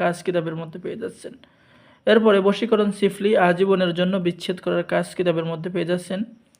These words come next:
জানি দুশ্মন থেকে দোস্তি হেফাজত থাকার কাজ কিতাবের মধ্যে পেয়ে যাচ্ছেন। শত্রুকে বান মারার নকশা কিতাবের মধ্যে পেয়ে যাচ্ছেন। শত্রুকে পঙ্গু বান মারার কাজ, স্বামীকে আজীবন বাধ্য করার কাজ,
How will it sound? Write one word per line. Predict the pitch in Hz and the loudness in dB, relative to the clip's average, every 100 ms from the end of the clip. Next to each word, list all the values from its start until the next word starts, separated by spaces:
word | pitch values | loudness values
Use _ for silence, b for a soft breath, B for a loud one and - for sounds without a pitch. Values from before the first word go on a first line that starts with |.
| _ _ _ _ - | _ _ _ _ 2
জানি | 175 190 220 | 6 8 6
দুশ্মন | 202 202 202 190 | 4 0 0 -2
থেকে | 185 180 175 | -2 -2 0
দোস্তি | 165 185 185 - 190 302 156 | 0 -2 0 2 2 0 -4
হেফাজত | 175 196 185 185 | 0 0 0 -6
থাকার | 180 180 175 | -2 -2 0
কাজ | 175 175 | -2 -2
কিতাবের | 185 175 160 165 | -4 -2 -2 -4
মধ্যে | 160 165 | -6 -10
পেয়ে | 170 - | -10 -8
যাচ্ছেন। | - - - 220 - b b b b _ | -8 -10 -14 -14 -16 b b b b _
শত্রুকে | 196 190 220 220 | 0 0 2 2
বান | 190 175 180 | 6 6 6
মারার | 180 180 175 | 4 4 2
নকশা | 175 196 | -2 -2
কিতাবের | 185 180 170 165 | 0 0 0 -2
মধ্যে | 165 180 | -4 -4
পেয়ে | 180 175 | -2 0
যাচ্ছেন। | 180 - 202 262 b b b - | -2 -4 -8 -8 b b b -6
শত্রুকে | - 175 202 185 180 180 | -4 -2 -2 0 -2 -2
পঙ্গু | 190 185 180 180 175 170 | -2 -2 0 0 0 0
বান | 175 175 | -2 0
মারার | 175 170 175 180 | -2 -2 -4 -2
কাজ, | 202 220 - b b b | -4 -6 -16 b b b
স্বামীকে | - 175 180 196 180 180 | -4 -2 -2 -2 0 2
আজীবন | 175 175 175 170 | 2 0 0 0
বাধ্য | 165 160 180 | -2 -2 -2
করার | 175 165 | -2 -2
কাজ, | 160 170 | -2 -4